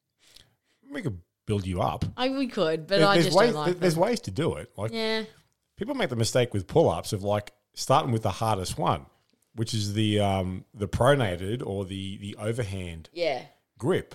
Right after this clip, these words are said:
Speaker 1: Like,
Speaker 2: You
Speaker 1: that's
Speaker 2: gotta
Speaker 1: the
Speaker 2: start
Speaker 1: hardest way. No, don't start with that. Start with the, the supinated underhand grip or the
Speaker 2: Underhand.
Speaker 1: neutral hammer grip.
Speaker 2: I was gonna say hammer grip is probably the most comfortable for me, but
Speaker 1: That's, if, if we were building, if you come to me and said,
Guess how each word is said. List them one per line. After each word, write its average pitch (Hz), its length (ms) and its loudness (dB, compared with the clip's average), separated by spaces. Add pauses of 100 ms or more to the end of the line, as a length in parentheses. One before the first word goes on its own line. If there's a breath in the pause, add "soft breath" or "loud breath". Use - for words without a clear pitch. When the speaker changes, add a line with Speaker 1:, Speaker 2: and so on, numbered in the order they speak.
Speaker 1:
Like, 113 140 -4
Speaker 2:
You - 60 -20
Speaker 1:
that's 180 160 0
Speaker 2:
gotta 175 80 0
Speaker 1:
the 185 80 4
Speaker 2:
start 175 200 4
Speaker 1:
hardest 160 340 4
way. 151 200 2
No, 156 240 2
don't 180 180 4
start 190 260 2
with 143 100 2
that. 151 180 4
Start 170 300 2
with 151 100 -2
the, 123 320 4
the 113 80 -2
supinated 143 680 0
underhand 135 580 0
grip 104 120 2
or 120 60 2
the - 60 -4 (120)
Speaker 2:
Underhand. 117 200 2
Speaker 1:
neutral 135 320 0
hammer 139 260 -2
grip. 104 220 -4
Speaker 2:
I - 20 -2
was 175 100 -4
gonna 190 140 -4
say 185 140 -2
hammer 226 260 2
grip 208 260 0
is 175 120 -2
probably 165 280 0
the 165 80 0
most 160 220 -6
comfortable 156 400 -6
for 160 140 -12
me, 151 440 -8 (480 soft breath)
but 156 240 0 (460)
Speaker 1:
That's, 190 240 2 (160)
if, 139 180 -4
if 135 80 2
we 151 100 4
were 226 80 4
building, 185 340 2
if 123 100 -4
you 220 80 -4
come 233 220 -6
to 151 60 -4
me 98 280 -4
and 95 140 -6
said, 95 320 -4